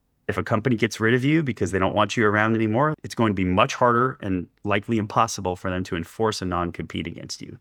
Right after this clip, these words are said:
It always goes back to what is the reasonable restriction that the company needs to protect its goodwill and its investment in you for it to prove up that it can restrict you from going somewhere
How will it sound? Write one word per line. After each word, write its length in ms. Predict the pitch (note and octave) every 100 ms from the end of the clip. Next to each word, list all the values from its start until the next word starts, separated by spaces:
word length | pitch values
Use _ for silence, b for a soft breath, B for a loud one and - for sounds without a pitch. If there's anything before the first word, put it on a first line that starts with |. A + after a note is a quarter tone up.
| _
It 180 | G#2 G#2 -
always 380 | D#3+ E3 F#3+ -
goes 220 | A2 G2
back 300 | G#2+ G2+ -
to 400 | - F2+ F2+ F2 b b b b -
what 300 | A2+ D3 -
is 180 | C3+ A2+
the 100 | F#2+
reasonable 920 | F2 G2 C3+ C3+ B2+ B2 B2 B2 A#2+ b b _ -
restriction 1040 | G2+ - - - A2+ - G#2 F2 F2+ F#2+ _
that 160 | F2+ F2
the 80 | G2
company 720 | - A2 A2+ A2+ G#2 G2+ G2+ _
needs 280 | G2+ G2 F#2+
to 100 | -
protect 400 | G2 F2+ F#2+ F#2
its 180 | A2+ -
goodwill 640 | - A2 G2 F#2+ F#2 F2+ -
and 140 | F#2
its 180 | F#2+ -
investment 680 | F2+ F2 F2+ - F2+ E2 E2 _ -
in 180 | F#2
you 440 | E2+ A2+ F#2+ E2 F2 _ _
for 240 | - - A2+
it 80 | -
to 100 | G#2
prove 340 | - C3+ A2+
up 240 | A2+ F#2+
that 120 | - F#2
it 100 | -
can 140 | F2+
restrict 420 | D#2+ - B2+ -
you 80 | G#2+
from 200 | - F2
going 240 | E2+ D#2+
somewhere 360 | D#2 E2 D#2